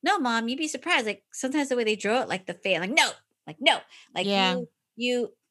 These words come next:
Speaker 1: I ha-, I need words. I need words to describe." But you know what? I was, I was pleasantly surprised. Like, I was at the end before I knew it, and it was like I wanted
Speaker 2: Yeah.
Speaker 1: more. It was, it went so quickly. It was
Speaker 2: And it was very beautiful,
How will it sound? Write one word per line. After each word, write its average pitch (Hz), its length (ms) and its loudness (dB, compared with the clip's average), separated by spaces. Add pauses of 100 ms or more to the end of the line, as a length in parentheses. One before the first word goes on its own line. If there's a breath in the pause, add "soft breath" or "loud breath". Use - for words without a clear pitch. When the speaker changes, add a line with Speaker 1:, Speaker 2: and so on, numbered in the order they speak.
(320)
Speaker 1:
I 226 140 6
ha-, 247 160 2
I 247 80 4
need 233 200 -2
words. 170 500 0
I 226 80 6
need 196 220 -6
words 202 380 0
to 190 60 -14
describe." 185 580 2 (340 loud breath)
But 262 240 4
you 254 120 -2
know 339 120 -2
what? 571 420 -6 (240)
I 587 340 0
was, 202 380 -4 (320)
I 539 260 4 (100)
was 220 200 -2
pleasantly 277 600 -2
surprised. 175 880 0
Like, 139 460 -4 (100)
I 233 220 6
was 247 120 0
at 214 120 0
the - 180 -6
end 247 240 2
before 269 220 -2
I 247 120 4
knew 233 200 0
it, 254 160 2
and 208 260 -2 (100)
it 220 160 2
was 214 160 -2
like 214 140 0
I 190 100 2
wanted 190 480 -2
Speaker 2:
Yeah. 226 200 4
Speaker 1:
more. 185 60 0
It - 180 -4
was, 185 340 -6 (120)
it - 240 -8
went 208 300 -6
so - 280 -4
quickly. 202 460 -6
It 139 100 -6
was 190 180 -4
Speaker 2:
And 233 80 -2
it 254 60 -2
was 262 260 -2
very 196 260 -2
beautiful, 175 840 -10